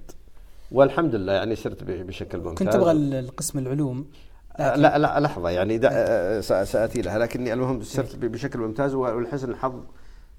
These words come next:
Speaker 1: ذاك ال-، المسؤول الذي أعطاني الضوء الأخضر، آه، نقل إلى الرياض وجاء مسؤول آخر، وصارت الأيام بهذا الشكل.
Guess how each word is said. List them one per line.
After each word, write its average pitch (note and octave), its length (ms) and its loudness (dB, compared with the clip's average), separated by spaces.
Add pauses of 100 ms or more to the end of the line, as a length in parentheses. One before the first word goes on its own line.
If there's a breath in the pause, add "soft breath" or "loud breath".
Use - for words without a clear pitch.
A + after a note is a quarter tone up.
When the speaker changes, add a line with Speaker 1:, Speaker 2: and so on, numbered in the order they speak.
(100)
Speaker 1:
ذاك C3 360 2
ال-، A#2+ 180 0
المسؤول A#2 480 0
الذي A#2 180 0
أعطاني A#2+ 340 0
الضوء A2+ 260 -2
الأخضر، A#2+ 520 -6
آه، G2+ 180 -4
نقل C#3 260 0 (440)
إلى G#2 140 -4
الرياض G2+ 520 -2
وجاء G2 680 0
مسؤول F#2 320 -6
آخر، A#2 280 -2
وصارت D3 480 0
الأيام A#2+ 380 -2
بهذا A#2+ 200 -2
الشكل. C3+ 380 -2